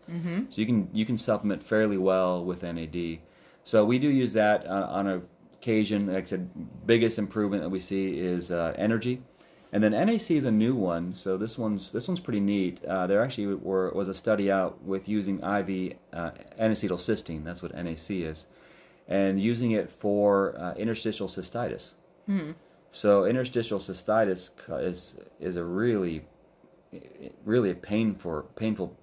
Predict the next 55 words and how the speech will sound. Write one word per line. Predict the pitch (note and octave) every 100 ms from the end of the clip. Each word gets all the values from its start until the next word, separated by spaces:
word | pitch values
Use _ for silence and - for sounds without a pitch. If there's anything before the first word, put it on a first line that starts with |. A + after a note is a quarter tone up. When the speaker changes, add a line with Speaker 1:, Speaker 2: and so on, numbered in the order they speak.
| D2
Speaker 2:
uh, | E2 C#2+ - _ _ _ _
syndrome | - C3 C#3 G2 E2+ D#2+ - - _ -
for, | F#2+ F#2 F2 -
for | F#2+
people. | F2+ F2+ E2+ E2+
It | E2+
basically | G2 G2
feels | F#2 G2 F2+
like | F2+
you | F#2+
always | F#2 F#2
have | F2+ E2
a |
U | E2 E2
T | F2
I. | F2 C#2 - F3+
Speaker 1:
Right. | F3 D3 - _ _ _
Speaker 2:
A | -
lot | G2
of | G2
bladder | G2 F#2+ F#2
pain, | F#2+ F#2 F#2 F#2
a |
lot | F2 F#2+
of | F#2+
urethral | E2+ F2 G2 -
Speaker 1:
I | F3+
became | F#3 G3 G#3
Speaker 2:
pain. | G3
Speaker 1:
familiar | F#3 F#3 F3+
with | F3+
that | F3+ E3 E3+
recently | F3+ F3+ D#3+ E3
with | D3+ D#3+
an | D#3
acquaintance. | D#3 - E3 D2+ -
Speaker 2:
Yeah, | - D#3
Speaker 1:
Yes. | -
Speaker 2:
interst-, | B2 - E2+
Speaker 1:
Mm-hmm. | F#2
Speaker 2:
and | F#2+
maybe | G#2+ G2+
we | F#2+
should | F2+
do | F#2 F#2
a | E2+ D2+ - _
podcast | G2 F#2 F2+ E2
on | E2+
that, | F2 F2
but | E2+ A2+
interstitial | B2+ B2+ G2 F#2
cystitis | - E2+ - G2 F#2+ E2+ E2
is | D#2
really | E2+ G2+ G2+ F2+ E2+ -
uncomfortable. | E2 D#2+ F2 E2 D#2+ D2 D2+